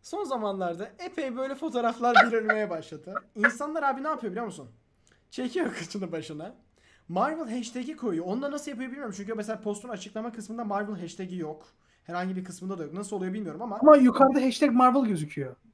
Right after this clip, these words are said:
Speaker 1: Evet. Hashtag Marvel, hashtag meme,
Speaker 2: Evet.
Speaker 1: hashtag işte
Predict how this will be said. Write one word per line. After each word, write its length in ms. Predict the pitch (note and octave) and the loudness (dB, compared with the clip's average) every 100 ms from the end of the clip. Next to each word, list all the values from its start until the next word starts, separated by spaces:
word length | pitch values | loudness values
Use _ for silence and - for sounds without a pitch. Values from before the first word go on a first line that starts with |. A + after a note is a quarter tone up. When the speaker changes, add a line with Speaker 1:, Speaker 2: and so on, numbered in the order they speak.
| _ _ | _ _
Speaker 1:
Evet. 260 | C4 G#3+ - - - | 0 0 -2 -16 -6
Hashtag 360 | D4 D4+ C4 | -6 -4 -4
Marvel, 340 | G#3 A#3 A3 A#3+ C#4+ - | -2 0 -2 -6 -12 -8
hashtag 400 | A3+ B3 B3 F#3 | -8 -4 -6 -4
meme, 200 | G3 G#3 | -2 0
Speaker 2:
Evet. 160 | A3+ B3 - _ - | -2 -6 -14 _ -10
Speaker 1:
hashtag 340 | G#3+ G#3+ A3+ A3 | -8 -4 -6 -6
işte 420 | G3 G#3 G3+ G#3 | -6 -4 -2 -4